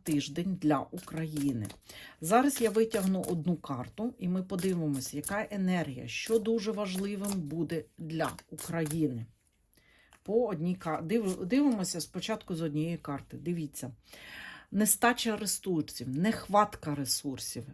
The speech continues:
Н-, е, тут ресурси можуть бути як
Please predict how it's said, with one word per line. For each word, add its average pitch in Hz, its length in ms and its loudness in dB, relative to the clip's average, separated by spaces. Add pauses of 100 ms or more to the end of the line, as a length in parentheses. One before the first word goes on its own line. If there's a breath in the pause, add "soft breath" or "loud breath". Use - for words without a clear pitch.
(100)
Н-, 165 280 0
е, 151 480 0
тут 294 240 2
ресурси 226 580 2
можуть 190 460 0
бути 160 380 -2
як 170 520 -4